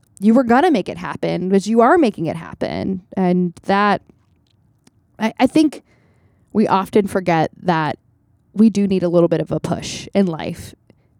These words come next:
Again, in a loving way, but sometimes we just need people in our corner to be like, "Don't do that. You, you said you want better, so get better.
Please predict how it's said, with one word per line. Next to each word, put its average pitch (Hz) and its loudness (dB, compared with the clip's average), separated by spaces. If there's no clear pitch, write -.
Again, 175 -4
in 208 0
a 202 2
loving 185 0
way, 175 -2
but 214 0
sometimes 277 -2
we 262 0
just 233 -4
need 269 -2
people 262 -2
in 254 -2
our 240 -4
corner 226 -2
to 196 -4
be 185 -2
like, 185 -2
"Don't 294 2
do 339 6
that. - -2
You, 262 4
you 233 4
said 262 2
you 285 6
want 240 0
better, 226 0
so 226 2
get 226 -4
better. 247 -2